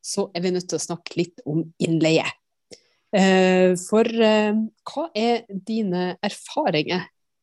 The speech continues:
eh, som tillitsvalgt og som, eh, som ansatt, eh, med, eh, den, eh, den utfordringen?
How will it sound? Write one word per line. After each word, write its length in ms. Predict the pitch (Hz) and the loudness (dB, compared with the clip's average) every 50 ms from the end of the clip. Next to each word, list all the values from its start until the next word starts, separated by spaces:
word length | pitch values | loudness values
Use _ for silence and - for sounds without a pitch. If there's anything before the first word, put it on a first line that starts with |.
| _ - | _ -4
eh, 360 | 214 190 185 190 190 190 185 | -2 0 2 2 2 2 2
som 240 | 185 - - 233 220 | 0 0 2 2 2
tillitsvalgt 800 | 214 220 - 170 185 208 226 - - - - 175 - - - - _ | 0 0 0 0 0 2 0 -2 -4 -6 -10 -10 -14 -18 -20 -18 _
og 180 | - 196 185 190 | -6 -4 -4 -4
som, 420 | - - - 190 190 185 185 180 | -4 -2 0 2 2 4 2 2
eh, 280 | 180 185 185 185 180 175 | 2 0 0 0 0 -2
som 160 | 175 - 190 180 | -2 -4 -4 -2
ansatt, 560 | 190 214 202 - - - 151 - _ - - | -2 -2 -2 -4 -6 -8 -10 -10 _ -6 -6
eh, 300 | 175 165 170 170 165 - - | -4 -2 -2 -4 -6 -6 -4
med, 300 | - 175 190 185 175 147 - _ _ _ _ _ _ _ - | -2 0 0 0 0 -2 -6 _ _ _ _ _ _ _ -8
eh, 280 | 226 175 160 156 156 156 170 | -6 -6 -4 -4 -6 -8 -8
den, 480 | 170 185 196 175 185 180 180 175 160 | -10 -8 -4 0 2 2 2 2 0
eh, 1200 | 156 151 147 151 156 151 147 - _ _ _ _ _ _ _ _ _ - 175 160 156 151 156 165 175 | -2 -4 -6 -8 -10 -12 -14 -16 _ _ _ _ _ _ _ _ _ -8 -6 -4 -4 -2 -4 -4 -4
den 240 | 170 180 180 185 196 185 | -2 0 0 0 0 -2
utfordringen? 520 | 160 - - - 165 147 147 165 170 | -4 -4 -4 -6 -6 -6 -6 -8 -10